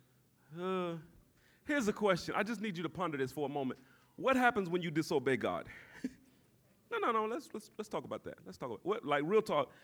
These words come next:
What happens when you disobey God? And, and, and this is, this is a part of a lesson, um, about five or six weeks ago that I did not finish, um, fleshing out,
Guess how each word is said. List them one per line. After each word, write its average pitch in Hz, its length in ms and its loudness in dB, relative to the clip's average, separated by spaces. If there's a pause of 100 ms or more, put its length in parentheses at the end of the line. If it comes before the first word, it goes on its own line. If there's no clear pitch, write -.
(220)
What 180 140 2
happens 180 500 0 (260)
when 147 160 -2
you 147 80 -2
disobey 147 460 2
God? 110 320 -2 (500)
And, 104 140 -10
and, 180 180 0
and 175 140 -2
this 226 180 0
is, 151 80 -6
this 175 180 0
is 147 80 -4
a 156 60 -2
part 160 180 -2
of 127 80 -4
a 135 40 -4
lesson, 147 400 -2
um, 135 320 -2
about 131 200 -4
five 135 200 -6
or - 20 -12
six - 240 -8
weeks 147 160 -6
ago 113 280 -2
that 117 100 -2
I 117 80 0
did 117 180 -2
not 139 260 -2
finish, 127 360 -4 (360)
um, 123 200 0
fleshing 139 400 0
out, 135 240 2